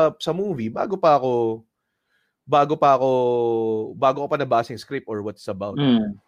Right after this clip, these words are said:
Speaker 1: Tapos nung kinukwento mo siya sa akin, nung sinabi mong parang Snatch, sabi ko, "Puta, solid to ah.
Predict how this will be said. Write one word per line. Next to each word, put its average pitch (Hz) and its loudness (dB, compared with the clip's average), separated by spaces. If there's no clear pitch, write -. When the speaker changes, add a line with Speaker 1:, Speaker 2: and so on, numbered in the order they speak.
Speaker 1:
Tapos 131 -6
nung 160 -2
kinukwento 151 0
mo 143 -4
siya 151 -6
sa 139 4
akin, 101 -2
nung 104 -8
sinabi 127 -2
mong 120 -8
parang 113 2
Snatch, - -12
sabi 95 -10
ko, 101 -8
"Puta, 104 -10
solid 95 -8
to 143 -2
ah. 95 -2